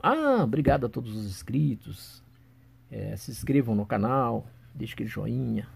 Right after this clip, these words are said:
O sorteio essa semana que sai, né? Deus é bom, Deus é, é pai, né? Quando Deus manda uma bênção, ele não manda uma bênção sozinho, ele manda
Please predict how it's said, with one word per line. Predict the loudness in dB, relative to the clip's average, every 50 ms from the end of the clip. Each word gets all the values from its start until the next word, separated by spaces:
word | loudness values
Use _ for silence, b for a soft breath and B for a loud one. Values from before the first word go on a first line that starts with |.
| -12
O | -12 -6
sorteio | -2 0 0 0 2 2 2 2 2 2 -2 -8 b b b b b b b
essa | -14 -10
semana | -6 -2 -2 0 0 0 -2
que | -2 -4
sai, | -4 0 2 2 2 4
né? | 2 2 0 -2 -4 -12 b b b b b b b
Deus | 8 8 8 6 6
é | 6
bom, | 6 6 4 4 4 4
Deus | 4 4 2 2 2
é, | 2 2 2 0 -4 -12 -20 -20 -20 -20 -20 -20 B B B B B B B B B B -10
é | -8
pai, | -4 0 2 2 2
né? | 2 0
Quando | 0 0 0 2 6
Deus | 8 8 8 8 6 2 -6 -12 -6 0
manda | 2 4 4 4 4 4
uma | 2 2 2
bênção, | 2 2 2 2 2 2 0 -2 -4 -2
ele | -2 -2 0
não | 0 0
manda | 0 0 -2 -2 -2
uma | -2 -2
bênção | -2 -2 -2 -2 -2 -4 -6 -10
sozinho, | -8 -6 -8 -6 -6 -4 -4 -4
ele | -4 0
manda | 2 2 2 2 2 -2 -2 -4